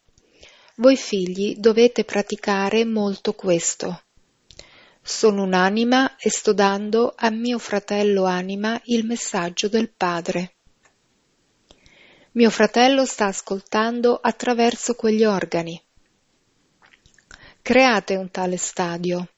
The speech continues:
Continuate a ricordare il Padre e i vostri peccati continueranno ad essere dissolti.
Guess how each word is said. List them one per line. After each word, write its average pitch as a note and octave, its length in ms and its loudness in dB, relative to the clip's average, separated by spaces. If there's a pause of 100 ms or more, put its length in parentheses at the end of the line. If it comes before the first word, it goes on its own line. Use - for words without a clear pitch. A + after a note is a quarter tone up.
(880)
Continuate G#3+ 880 2
a A#3+ 140 -2
ricordare G3+ 600 0
il G3+ 160 -2
Padre F#3+ 580 0 (400)
e G#3+ 100 6
i A3 60 8
vostri A#3+ 420 0
peccati A3 840 -4
continueranno G#3 1120 -4
ad A3 220 0
essere G3 480 -2
dissolti. E3+ 840 -6